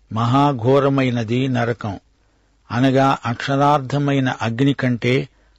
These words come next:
అంధకారము కంటే నరకము మరీ తీవ్రమైనది. పాపి అయిన మానవుడికి మరణానంతరం కలిగే శిక్ష ఎంత తీవ్రమో, కఠినమో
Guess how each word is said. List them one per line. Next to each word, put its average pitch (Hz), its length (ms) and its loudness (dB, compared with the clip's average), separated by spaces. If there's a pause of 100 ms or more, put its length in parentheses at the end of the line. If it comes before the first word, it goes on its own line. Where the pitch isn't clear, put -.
(140)
అంధకారము 139 760 2
కంటే 123 580 -2 (400)
నరకము 131 560 0
మరీ 123 420 0 (100)
తీవ్రమైనది. 123 880 -2 (840)
పాపి 139 460 2
అయిన 139 300 2 (280)
మానవుడికి 139 880 0 (100)
మరణానంతరం 135 1000 0
కలిగే 127 500 0
శిక్ష - 420 -6 (800)
ఎంత 131 300 0
తీవ్రమో, 139 760 0 (420)
కఠినమో 139 720 0